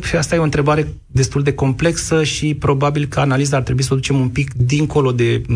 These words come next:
de, uh, nivelul strict psihologic. Uh, sunt elemente sociale, politice, economice, istorice, dacă vreți. Să nu uităm că societatea rusă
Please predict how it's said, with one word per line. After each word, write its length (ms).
de, 400
uh, 300
nivelul 300
strict 320
psihologic. 840
Uh, 200
sunt 260
elemente 500
sociale, 880
politice, 1120
economice, 680
istorice, 680
dacă 340
vreți. 420
Să 220
nu 120
uităm 380
că 340
societatea 720
rusă 680